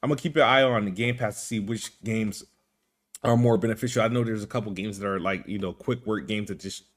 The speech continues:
dropped on Game Pass, uh, like Bram-,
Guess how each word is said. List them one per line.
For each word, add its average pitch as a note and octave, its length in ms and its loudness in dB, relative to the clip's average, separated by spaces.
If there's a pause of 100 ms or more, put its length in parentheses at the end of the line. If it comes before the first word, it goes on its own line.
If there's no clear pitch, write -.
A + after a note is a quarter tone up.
dropped G2+ 360 -2
on F#2 260 -4 (340)
Game A2 220 0
Pass, G2+ 560 0
uh, G2 240 0
like F2+ 260 -4
Bram-, G#2 360 -2